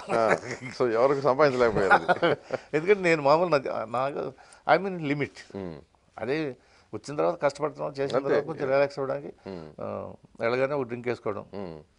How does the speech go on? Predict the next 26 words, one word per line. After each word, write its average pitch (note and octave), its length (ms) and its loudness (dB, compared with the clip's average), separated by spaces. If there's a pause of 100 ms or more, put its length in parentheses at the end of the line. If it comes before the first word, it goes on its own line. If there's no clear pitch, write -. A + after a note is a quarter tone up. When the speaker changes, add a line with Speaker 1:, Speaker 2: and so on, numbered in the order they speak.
(160)
Speaker 1:
స్నానం G#2+ 360 -6
చేయడం, G2 220 -6
Speaker 2:
Hmm. F#2 360 -16 (340)
Speaker 1:
ఇంకో G2+ 120 -4
డ్రింక్ A2 260 -8
టేబుల్ A2+ 220 -4
మీద F#2+ 200 -8
Speaker 2:
Hmm. F2 460 -14
Speaker 1:
తీసుకోవడం, F#2 380 -14 (260)
Speaker 2:
Hmm. F2 240 -16 (280)
Speaker 1:
పడుకోవడం. G2 280 -6 (260)
Speaker 2:
Hmm. E2 180 -14 (640)
భోజనం G#2 120 -2
Speaker 1:
ఫ్రెండ్స్ C#3 260 0
Speaker 2:
చేసి C3+ 60 8
Speaker 1:
ఎవరైనా B2+ 160 2
వస్తే F#3 220 -8
ఆ, C3+ 380 -4
ఆ B2 100 6
Speaker 2:
Hmm. G2+ 80 4
Speaker 1:
టైంలోనే B2+ 400 0
కాసేపు A#2 280 -8
కూర్చోవడం, G2+ 440 -10
Speaker 2:
అవును, F#2+ 80 -2
Speaker 1:
వెళ్ళిపోవడం. F2+ 280 -8
Speaker 2:
మాట్లాడుకోవటం. F2+ 500 -4